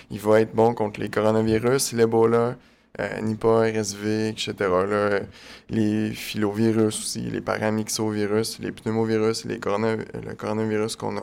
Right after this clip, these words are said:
on a parlé, le, les coronavirus plutôt. Donc, on sait que c'est bon contre plusieurs virus, mais comment qu'on dose ça ? Euh,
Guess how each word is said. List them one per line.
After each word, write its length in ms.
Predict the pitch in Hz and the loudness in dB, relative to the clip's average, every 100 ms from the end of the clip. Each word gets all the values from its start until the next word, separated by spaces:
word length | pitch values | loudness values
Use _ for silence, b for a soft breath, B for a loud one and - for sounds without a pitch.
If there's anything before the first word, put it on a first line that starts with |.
| 101 | -8
on 140 | 104 | -10
a 80 | 98 | -8
parlé, 340 | 98 95 110 117 | -8 -8 -10 -8
le, 260 | 107 110 110 | 0 0 0
les 300 | 110 104 120 | -2 -4 -4
coronavirus 760 | 127 120 117 110 110 107 113 - | -6 -6 -4 -4 -2 -2 -2 -8
plutôt. 280 | - - 127 _ B B B B B B B B B B B _ _ _ _ _ | -16 -18 -18 _ B B B B B B B B B B B _ _ _ _ _
Donc, 180 | 120 117 | -4 0
on 140 | 120 117 | 0 0
sait 280 | - 156 151 | -2 -4 -4
que 140 | 123 | 0
c'est 180 | 120 110 | 0 4
bon 180 | 113 123 | 4 4
contre 220 | 113 107 | 0 -2
plusieurs 320 | 113 113 123 | -2 2 2
virus, 420 | 123 107 113 123 | 2 0 0 -2
mais 80 | 110 | -4
comment 220 | 101 113 | -4 -4
qu'on 180 | 120 110 | -2 -2
dose 240 | 104 98 - | 0 -2 -4
ça ? 160 | 117 123 - B B B - | -6 -8 -16 B B B -6
Euh, 320 | 101 104 104 | 0 2 2